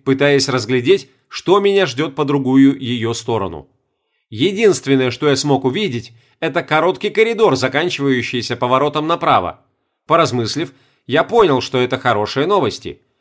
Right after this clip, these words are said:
Если я видел угол, значит, он освещен факелами. А яркое освещение означало, что других монстров там,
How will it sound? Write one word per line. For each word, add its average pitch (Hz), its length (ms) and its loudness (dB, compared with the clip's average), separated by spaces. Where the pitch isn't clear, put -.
Если 147 320 -2
я 208 140 4
видел 135 540 -2
угол, 151 460 -2
значит, 131 440 -4
он 151 180 0
освещен 127 520 -4
факелами. 98 600 -4
А 110 120 0
яркое 156 380 2
освещение 156 560 -2
означало, 135 600 0
что - 220 -6
других 170 380 -4
монстров 180 460 0
там, 170 260 0